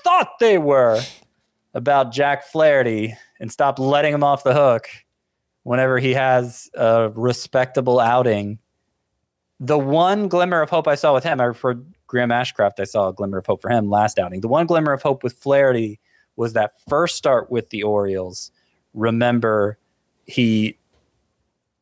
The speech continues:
s-, suddenly started throwing this cutter a ton. Uh, I think he threw it twenty-eight percent of the time in that start, and he's hardly thrown it since then. It's gone back to,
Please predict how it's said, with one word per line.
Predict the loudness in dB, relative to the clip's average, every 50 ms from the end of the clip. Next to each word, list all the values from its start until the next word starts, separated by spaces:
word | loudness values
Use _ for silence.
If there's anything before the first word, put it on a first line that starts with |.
| _ _ _ _ _ _ _ _ -10
s-, | -6 -4 -2 -2 -2 -4 -6 -8 -10 -8
suddenly | -6 -4 0 2 2 2 0 0 0 0 2 2 2 0 -2
started | -4 -8 -2 0 0 0 0 0 -2 -2
throwing | 0 2 2 4 4 2 2
this | 0 -2 -4
cutter | -4 -4 -2 0 2 2 2 2 2
a | 0
ton. | 0 -2 -2 -2 -2 -4 -8 -12 -16 -18 -20 _ _ _ _ _ _ _ _ _ _ _ _ _ _ -6
Uh, | -2 -2 0 0 -2 -2
I | -4
think | -4 -6 -6
he | -4 -2
threw | -2 0 0
it | -2
twenty-eight | -4 -4 -2 -2 0 0 0 0 0 -2
percent | -2 -2 0 0 -2
of | -2
the | -4 -4
time | -2 0 0 0 2 0
in | 0 0
that | 0 0 -2 -4
start, | -2 0 2 2 2 0 -2 -6 _ _ _ _ _ _ _ _ _ _ _ _ _ _ _ _ _ _ _ _ _ _ -10
and | -6 -4 -2 -2 -2
he's | -2 -2 0
hardly | 0 -2 0 0 -2 -2
thrown | 0 -2 -2 -4
it | -4 -10
since | -14 -14 -14 -14 -12
then. | -12 -12
It's | -8 -4
gone | -2 0 0 0 2
back | 0 0 0 -2 -4 _ -10
to, | -8 -8 -8 -8 -12 -16 -18